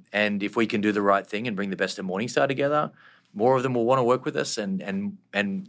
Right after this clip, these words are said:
serve more of their clients' households with us. And so, so it's pretty simple. And, you know, I think we've got a compelling proposition at Morningstar. I think we've got a compelling, uh, trusted brand, and, and it's a really great opportunity that we have to continue to invest and serve more and, and try to play a,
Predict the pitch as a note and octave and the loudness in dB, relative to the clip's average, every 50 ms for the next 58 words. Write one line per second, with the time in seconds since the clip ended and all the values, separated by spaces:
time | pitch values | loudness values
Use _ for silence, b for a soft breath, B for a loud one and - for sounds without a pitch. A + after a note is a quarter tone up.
0 | - - - - B2 A2+ A2 G#2 F#2+ F#2+ - - A2+ G2+ G#2 G#2+ G#2+ G2 F#2 G2+ | -14 -10 -4 2 4 4 4 4 0 -8 -14 -8 -2 2 2 2 2 2 2 -2
1 | G2 G2 - G#2 G#2 G#2 G#2 F#2+ - - F#2+ G2 G2 - - F2+ F2+ F2+ - F2+ | -2 -2 0 0 2 2 0 -2 -4 -6 -4 -4 -4 -4 -6 -6 -6 -8 -10 -10
2 | F2 E2+ E2+ E2+ - - F2+ F2+ E2+ - F#2+ F2+ F2 E2+ F2 B B B B B | -8 -8 -8 -8 -10 -10 -12 -10 -8 -4 -2 0 0 -2 -2 B B B B B
3 | C3 C#3 C3+ C#3 - F3 E3 D3+ C#3 - C3 C3 C3 D#3 C3 A2 G2+ F#2+ F#2+ B | 2 2 2 2 2 2 2 2 0 -2 -4 -4 -2 0 0 0 0 -2 -4 B
4 | B B B B B B C#3+ D3 D3+ D3 - E3+ D3 B2+ D3 C3 B2 A#2+ G#2+ F#2+ | B B B B B B 4 4 4 4 2 -4 -2 0 0 -2 -2 -4 -6 -4
5 | A2+ B2+ B2 A#2+ A2+ A2 G#2+ G2 - _ _ _ _ _ - - C3+ C3+ - - | -2 -2 -2 -2 -4 -6 -6 -8 -12 _ _ _ _ _ -8 -6 -6 -6 -6 -6
6 | G#2+ C3 - - E3 E3+ E3+ E3 C#3+ C#3 C3+ C#3+ D3+ D#3+ D3+ - D#3+ D#3 A2+ G#2+ | -6 -6 -4 -4 -6 -6 -6 -6 -6 -6 -6 -6 -6 -6 -6 -2 0 2 2 0
7 | - B2 A2 G2 G2 G2 F#2 F#2+ F#2+ - - G#2 G2+ G2+ F#2+ F#2 F2 E2+ b b | 0 -4 -6 -2 -2 -2 -4 -4 -8 -8 -4 -2 -2 0 -2 -4 -6 -10 b b
8 | b b b b b b b F#2 F2+ - - A2 G2+ - - - - - F#2+ F#2+ | b b b b b b b -8 -6 -2 -2 0 0 -2 -4 -10 -10 -4 0 2
9 | F#2+ G#2 B2 D#3 F#3+ F#3 A2+ G2 F#2+ F#2+ F#2 - - A2+ A2 A2+ G#2+ - A2+ C3 | 2 2 2 0 0 0 0 0 0 -2 -4 -6 -4 0 0 0 0 0 2 2
10 | E3 D#3+ D3 A2 A2 A2+ A#2 G#2+ - G#2+ - - B2 C#3 D#3+ D3 G2+ F#2 F#2+ F#2 | 4 4 4 4 4 4 4 2 0 -4 -6 -4 -4 -2 -2 -2 -2 -2 -2 0
11 | G2+ G2 F2+ - - - G#2 F#2+ F#2 b b b b b b b b - A2+ G#2+ | 0 0 0 -2 -4 -2 -2 -2 -4 b b b b b b b b -8 -6 -4
12 | - B2+ B2+ A2+ - A#2+ A#2 G#2 F#2+ G2+ G2+ A2 - - - A2 G2 G2 - A2+ | -2 -2 -2 -2 0 0 0 0 2 2 2 2 2 -2 -6 -8 -6 -4 -2 -2
13 | G#2+ G#2 G2 G2+ G#2 G#2+ A2 A2 A2 G#2+ F#2+ F#2 F#2 - G#2+ G#2+ F#2+ - A#2+ B2 | -2 -2 -2 -4 -2 0 0 0 0 0 0 -2 -4 -2 -2 -2 0 2 2 2
14 | A#2+ G2 - A#2+ A2 G#2+ G2+ F#2+ | 2 2 2 2 2 2 2 0